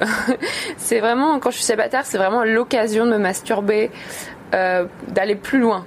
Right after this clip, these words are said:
C'est plus seulement un, une masturbation d'entretien, genre, euh, pour avoir, euh, pour m'occuper, parce que j'ai envie. C'est, euh, vraiment, genre, nos limites, en tout cas en ce moment. Es-tu sensible au regard d'autrui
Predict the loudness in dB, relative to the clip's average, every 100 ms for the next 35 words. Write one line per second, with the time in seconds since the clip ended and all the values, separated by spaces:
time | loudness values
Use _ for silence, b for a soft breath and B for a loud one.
0 | -12 -16 -8 -2 0 2 2 2 2 2
1 | 2 2 0 0 2 2 0 -2 0 0
2 | 0 -2 0 0 2 0 0 2 2 0
3 | -2 0 0 2 0 0 -2 -4 -10 B
4 | B B -2 0 0 -4 2 4 4 2
5 | -2 0 2 2 0 -2 0 2 2 2
6 | 0 0 0 2 0 -2 -8 -18 -18 -20
7 | -20 -20 -18 -20 -20 -20 -18 -18 -18 -18
8 | -18 -18 -18 -18 -6 0 2 4 2 0
9 | 0 -4 -8 -10 -18 -20 -10 -8 -6 -4
10 | -4 -4 -6 -6 -10 -18 -20 -20 -18 -20
11 | -20 -20 -20 -20 -20 -20 -20 -18 -18 B
12 | B B B -4 -2 0 0 0 0 2
13 | 2 4 2 2 2 0 0 -4 -6 -6
14 | -10 -12